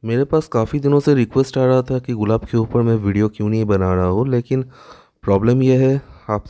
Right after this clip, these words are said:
सबको पता है कि हालत बहुत ख़राब था actually बारिश की वजह से, तो इसी के चलते मैं वीडियो भी शूट नहीं कर पा रहा था और पौधे भी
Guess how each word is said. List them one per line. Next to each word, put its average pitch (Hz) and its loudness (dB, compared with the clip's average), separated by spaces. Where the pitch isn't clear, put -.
सबको 113 -4
पता 107 -2
है 104 0
कि - -4
हालत 107 2
बहुत 104 2
ख़राब 98 -4
था 98 -4
actually 95 -2
बारिश 95 2
की 104 -6
वजह 92 0
से, 117 -8
तो 95 -4
इसी 110 -4
के 127 0
चलते 127 0
मैं 110 2
वीडियो 101 0
भी 117 0
शूट - -6
नहीं 117 -2
कर 113 0
पा 110 2
रहा 107 2
था 113 -2
और 101 -2
पौधे 107 2
भी 120 0